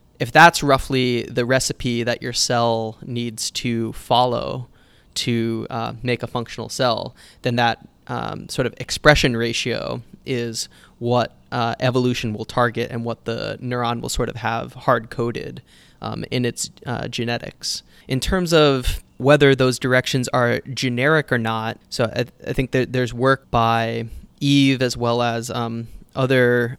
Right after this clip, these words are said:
many other people working in different areas of biology. James Sethna from Cornell, I believe,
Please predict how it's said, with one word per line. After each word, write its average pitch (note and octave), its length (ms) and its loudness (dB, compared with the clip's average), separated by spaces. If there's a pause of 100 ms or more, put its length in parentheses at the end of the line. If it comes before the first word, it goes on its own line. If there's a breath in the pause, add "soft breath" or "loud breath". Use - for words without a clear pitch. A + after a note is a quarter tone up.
many C#3+ 260 0
other B2 160 2
people A#2+ 500 -4
working B2 300 -4
in A#2 100 -4
different A#2+ 400 -2 (220)
areas C3 260 2
of A#2+ 100 -2
biology. A#2+ 800 -2
James C3 340 2
Sethna A#2+ 600 0
from A2+ 180 -6
Cornell, A#2 480 0
I A2+ 60 0
believe, A#2 480 -4